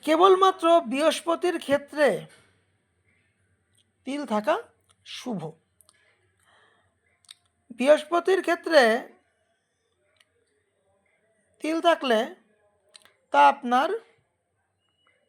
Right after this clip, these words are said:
মান, সম্মান, যশ, প্রতিপত্তি এগুলোকে নির্দেশ করে এবং তার সঙ্গে সঙ্গে এরা খুব উচ্চাকাঙ্ক্ষী হয়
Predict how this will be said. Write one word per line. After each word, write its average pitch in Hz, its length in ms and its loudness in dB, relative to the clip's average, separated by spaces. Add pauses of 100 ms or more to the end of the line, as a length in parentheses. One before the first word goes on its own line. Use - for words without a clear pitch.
(2250)
মান, 277 240 6
সম্মান, 285 480 -2
যশ, 269 220 0
প্রতিপত্তি 262 640 -10 (440)
এগুলোকে 254 340 -6
নির্দেশ 233 380 -10
করে 214 320 -4 (420)
এবং 269 240 -2
তার 247 180 2
সঙ্গে 277 280 -8
সঙ্গে 277 180 -8
এরা 240 240 2 (540)
খুব 220 200 -10
উচ্চাকাঙ্ক্ষী 302 680 -4
হয় 160 240 -12